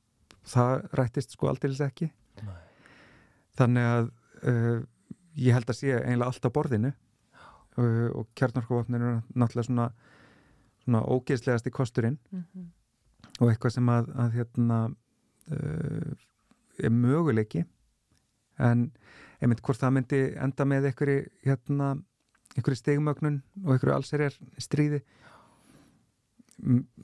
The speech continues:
Speaker 1: mér finnst það ólíklegra, sko. Eh,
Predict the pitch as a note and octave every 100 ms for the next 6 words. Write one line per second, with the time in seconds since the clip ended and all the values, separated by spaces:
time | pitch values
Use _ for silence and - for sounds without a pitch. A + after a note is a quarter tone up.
0 | - _ - _ - - A#2+ A2 - A#2
1 | C#3+ - E3 E3+ - - - - _ _
2 | _ _ _ _ F#3 A#2+ A#2+ A#2+ A#2+